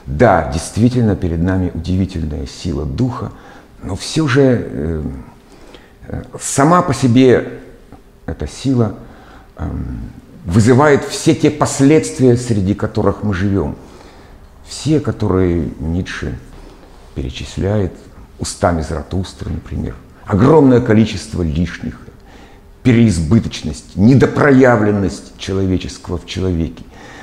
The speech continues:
пригодность всех, эм, ну, всех этих теневых, э, фигур, которые довольствуются тем, что у них есть. И,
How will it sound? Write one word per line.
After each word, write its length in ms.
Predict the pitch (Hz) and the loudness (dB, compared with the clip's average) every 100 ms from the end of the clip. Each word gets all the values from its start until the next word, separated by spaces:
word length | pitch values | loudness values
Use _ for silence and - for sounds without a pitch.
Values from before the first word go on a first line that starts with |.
| - - | -20 -2
пригодность 800 | 123 131 120 180 143 139 - - | 2 4 6 4 6 4 2 -8
всех, 540 | - 147 160 151 - - | -6 2 4 4 -2 0
эм, 640 | 104 101 92 95 87 80 - - - - - - - - - | 2 4 2 0 -4 -6 -12 -20 -20 -20 -20 -20 -20 -20 -12
ну, 1200 | - - - - - 80 85 87 87 95 123 120 | -10 -8 -10 -10 -10 -8 -6 -4 -2 2 2 2
всех 380 | - - 151 131 | -2 -4 -2 0
этих 360 | 127 127 - - - - - - | 2 2 0 -8 -16 -20 -20 -16
теневых, 680 | - 120 120 120 156 - - | 2 6 8 8 4 4 -4
э, 420 | 98 95 90 90 87 | -2 0 0 -2 -6
фигур, 600 | - 123 104 143 143 - | 0 2 6 6 6 2
которые 640 | 101 - 117 113 113 107 95 | -4 0 2 4 4 4 2
довольствуются 1000 | 85 131 120 170 139 - 135 131 - 123 | 2 2 4 4 4 2 2 4 2 -2
тем, 300 | - 143 131 | 2 2 2
что 220 | - 127 | 0 2
у 60 | |
них 220 | 127 123 - | 4 4 2
есть. 440 | 120 135 117 - - - - - - - - 90 - - - | 4 4 4 -4 -14 -20 -20 -20 -20 -20 -14 -10 -10 -8 0
И, 560 | 101 98 95 87 82 | 2 4 4 2 0